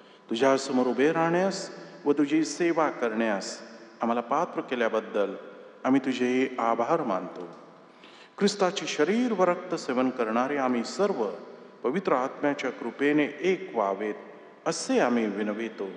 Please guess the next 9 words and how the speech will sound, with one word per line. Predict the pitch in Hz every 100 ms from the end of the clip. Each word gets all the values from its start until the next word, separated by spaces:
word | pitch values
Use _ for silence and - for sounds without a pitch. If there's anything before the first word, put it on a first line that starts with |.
| - - - - - - - -
प्रभू, | 127 175
सर्व | 175 - 139 131
जगभर | 123 156 147 151
पसरलेल्या | 147 123 - 196 170 139 113 110 104 98 - - - -
तुझ्या | 127 143 147
ख्रिस्त | 147 240 - 202
सभेची | - 120 147 156 - 165 165 - - -
आठवण | 113 - - 117 101
कर. | 107 95